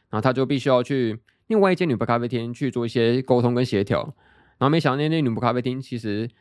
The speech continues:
它是那个，呃，主角这一方的死对头，然后他们就意外的开始打起来，然后突然拿出刀跟枪啊什么的，然后开始发展出一种女仆式的械斗关系这样子。然后最特别的是他们有一段就是应该也是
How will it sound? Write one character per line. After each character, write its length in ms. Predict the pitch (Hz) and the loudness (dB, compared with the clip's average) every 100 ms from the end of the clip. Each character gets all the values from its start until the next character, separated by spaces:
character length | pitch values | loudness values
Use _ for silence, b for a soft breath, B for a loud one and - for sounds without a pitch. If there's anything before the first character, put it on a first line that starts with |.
| _ | _
它 120 | - | -2
是 200 | 139 143 | 0 2
那 100 | 131 | 2
个， 420 | 131 113 98 92 - - | 4 4 4 2 -2 -6
呃， 100 | 117 | -2
主 140 | 147 | 4
角 100 | 196 131 | 4 4
这 100 | 143 | 2
一 60 | |
方 240 | 143 135 135 | 0 -2 0
的 200 | 127 110 | -2 -2
死 200 | - 98 | -4 -4
对 160 | 135 | -2
头， 280 | 117 82 85 - _ - | -2 -4 -10 -16 _ -4
然 80 | |
后 60 | 117 | 0
他 80 | 143 | 2
们 60 | |
就 100 | 139 | 2
意 100 | 139 | 2
外 120 | 160 131 | 2 2
的 60 | |
开 120 | 120 | 0
始 80 | 117 | -2
打 160 | 95 95 | 0 -2
起 140 | - | -2
来， 80 | 95 | -4
然 100 | 95 | -2
后 60 | 117 | -2
突 100 | 139 | -2
然 100 | 117 | 0
拿 120 | 104 | -2
出 180 | 123 120 | -4 -2
刀 180 | 117 | 0
跟 160 | 113 113 | 0 -4
枪 240 | 117 104 | -4 -4
啊 220 | 104 98 101 | -4 -4 -6
什 140 | 104 | -8
么 80 | 80 | -6
的， 100 | 82 | -8
然 360 | - _ _ | -8 _ _
后 80 | 107 | -4
开 160 | 107 120 | 0 0
始 60 | 107 | -2
发 140 | - 147 | -4 -4
展 100 | 117 | -4
出 140 | 135 | -6
一 40 | |
种 260 | 139 113 101 - | -4 -6 -10 -12
女 160 | - 123 | -6 -2
仆 180 | 127 | 0
式 160 | 139 202 | 2 4
的 80 | 131 | 4
械 220 | - 127 | 4 2
斗 180 | 113 92 | 2 0
关 300 | - 101 107 | -4 -4 -4
系 140 | 117 | -4
这 80 | 107 | -2
样 100 | 95 | -2
子。 240 | 98 - - _ _ _ _ _ _ _ | -2 -8 -12 _ _ _ _ _ _ _
然 100 | - | 0
后 40 | 170 | 2
最 120 | 247 | 4
特 160 | 254 202 | 4 4
别 140 | 139 | 2
的 80 | 139 | 0
是 80 | 156 | 0
他 140 | 170 | 0
们 120 | 156 | 0
有 160 | 127 107 | 0 0
一 40 | |
段 160 | 127 131 | 0 -2
就 80 | 131 | -4
是 100 | 135 | -6
应 80 | |
该 140 | 95 - | 0 0
也 80 | 123 | 0
是 280 | 170 147 | -2 -4